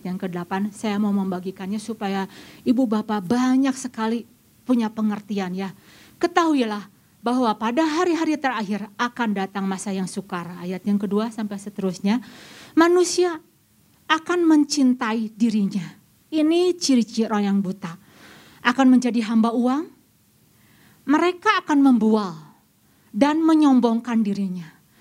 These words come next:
Mereka akan menjadi pemfitnah. Mereka akan berontak terhadap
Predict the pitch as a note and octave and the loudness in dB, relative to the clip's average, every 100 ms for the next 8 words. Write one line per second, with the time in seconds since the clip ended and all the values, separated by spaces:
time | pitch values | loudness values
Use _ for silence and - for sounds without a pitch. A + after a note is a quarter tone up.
0 | - - - B3+ B3+ C4 A#3+ B3+ A#3+ A#3+ | -20 -8 0 0 0 -4 -2 2 4 4
1 | B3 B3 C4+ C4 B3 - D4+ D4 B3 G3+ | 2 0 2 2 2 0 -4 -2 -6 -6
2 | D#3 - _ _ _ _ _ A#3 B3 B3 | -8 -18 _ _ _ _ _ 0 2 0
3 | C4 A#3+ C#4 B3+ B3 B3 A3 G#3+ C#4+ C#4+ | -4 -4 2 2 2 0 0 0 -2 -4
4 | _ B3+ A3 G#3 G3+ | _ -8 -4 -4 -4